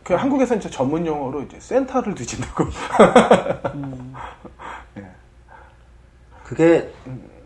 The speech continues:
Speaker 3: 저는 제 또 직업적으로 얘기를 하면 브로커,
Speaker 1: 네.
Speaker 3: 제 손님 중에 상당히 많은 수가 유학생이에요. 항상 첫 번째 조건이, 어, 위쪽 구십육가 이상은 싫고요.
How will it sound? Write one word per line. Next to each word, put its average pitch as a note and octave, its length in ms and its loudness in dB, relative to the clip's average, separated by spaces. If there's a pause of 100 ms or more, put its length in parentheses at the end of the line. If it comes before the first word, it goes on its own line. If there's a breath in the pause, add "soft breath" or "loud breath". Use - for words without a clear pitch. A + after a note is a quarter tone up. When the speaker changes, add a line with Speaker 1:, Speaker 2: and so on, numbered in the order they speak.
(400)
Speaker 3:
저는 E3 420 0
제 C#3+ 180 -2
또 D3 140 -4
직업적으로 C3+ 500 -4
얘기를 A2+ 180 -2
하면 A#2+ 120 -6
브로커, A2 640 -2 (140)
Speaker 1:
네. A2 220 -6 (380)
Speaker 3:
제 A#2 480 -2
손님 F3 260 -4
중에 C3+ 300 -2
상당히 E3+ 340 -4
많은 A2 300 -4
수가 G2+ 320 -4
유학생이에요. F#2 760 -8 (760)
항상 G#3 260 -8
첫 A3 160 -2
번째 F3+ 240 2
조건이, A#2 580 -4 (1160)
어, G2+ 320 -10
위쪽 D#3 320 0
구십육가 C#3 460 -4
이상은 G#2+ 420 -2
싫고요. G2 520 -10